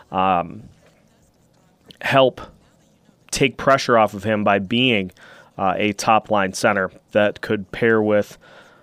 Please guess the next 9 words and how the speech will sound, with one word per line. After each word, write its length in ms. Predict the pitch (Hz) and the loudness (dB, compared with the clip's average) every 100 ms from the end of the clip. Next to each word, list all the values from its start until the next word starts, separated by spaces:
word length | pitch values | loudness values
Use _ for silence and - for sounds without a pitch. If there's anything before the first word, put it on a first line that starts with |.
| _ | _
some 160 | - 113 | -10 -6
of 80 | 104 | -4
the 80 | |
better 380 | 101 110 110 104 - | 0 2 4 2 2
offensive 560 | 110 110 117 107 104 | 2 2 0 -4 -4
weapons 420 | 95 107 - 95 104 | 0 2 0 -4 -4
on 200 | 101 101 | -2 -4
this 140 | - | -6
team. 300 | - 98 90 | -6 -8 -8